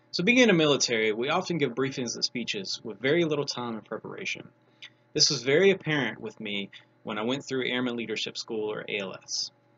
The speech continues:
Uh, within the course, we were tested on two different speeches. One, a personal speech, giving your backstory, as well as details about your career. The second, a research paper,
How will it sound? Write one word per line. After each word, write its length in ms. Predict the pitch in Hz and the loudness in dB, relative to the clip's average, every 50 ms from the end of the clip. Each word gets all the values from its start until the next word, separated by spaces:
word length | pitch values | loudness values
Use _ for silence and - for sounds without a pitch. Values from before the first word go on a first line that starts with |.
| _ _ - - - - | _ _ -16 -14 -12 -8
Uh, 160 | 107 104 107 107 | -8 -8 -6 -6
within 280 | 120 127 - 202 226 | -6 -2 2 2 4
the 100 | 240 220 | 4 2
course, 500 | 220 - - 170 165 160 151 - - - | 2 2 4 4 4 4 4 2 -2 -4
we 200 | - 147 139 135 | -4 -4 -2 -2
were 120 | 127 131 127 | -2 -2 -2
tested 380 | - - 160 156 - - 143 | -2 0 0 0 0 0 -2
on 100 | 139 131 | -4 -6
two 180 | - - 190 190 | -4 -2 0 0
different 280 | 175 165 165 147 - | 0 0 -2 -4 -6
speeches. 680 | - - - - - - - - - - - - - - _ _ _ _ _ _ _ _ _ | -6 -6 -6 -8 -10 -10 -12 -12 -8 -6 -6 -6 -6 -8 _ _ _ _ _ _ _ _ _
One, 280 | - 120 123 135 151 165 | -4 -2 0 2 2 2
a 40 | 156 | 0
personal 360 | - - 156 139 - 127 120 | 0 0 -2 0 0 -2 -4
speech, 420 | - - - 113 107 107 - - | -4 -4 -6 -8 -8 -6 -6 -6
giving 200 | - 123 120 139 | -4 -4 -4 -4
your 80 | 160 156 | -2 0
backstory, 720 | - 143 131 131 - - - 117 107 104 98 98 101 104 - _ - - _ _ _ - | 0 0 0 0 -2 -2 -2 -2 -2 -2 -2 -4 -4 -6 -10 _ -20 -20 _ _ _ -2
as 140 | 120 113 - | 0 2 4
well 180 | 151 160 160 | 4 4 4
as 80 | 147 135 | 4 2
details 400 | 131 147 143 - 160 143 131 123 | 0 -2 -2 -2 -2 -2 -2 -4
about 200 | 120 120 117 117 | -4 -4 -4 -4
your 120 | 117 110 | -6 -8
career. 500 | - - - 107 98 90 85 - - - - _ _ _ _ _ _ _ _ _ _ _ _ | -10 -10 -10 -8 -8 -8 -8 -10 -14 -16 -20 _ _ _ _ _ _ _ _ _ _ _ _
The 80 | - - | 0 2
second, 520 | - - - 214 233 226 - 143 131 - _ _ _ _ _ _ _ _ | 4 6 6 6 6 4 0 -2 -4 -6 _ _ _ _ _ _ _ _
a 60 | - 120 | -6 -2
research 580 | 120 156 196 202 - - 123 107 - - - | 0 0 2 2 2 0 0 -2 -4 -6 -6
paper, 480 | - 113 101 95 - 101 98 101 113 | -4 -4 -6 -6 -6 -6 -6 -6 -8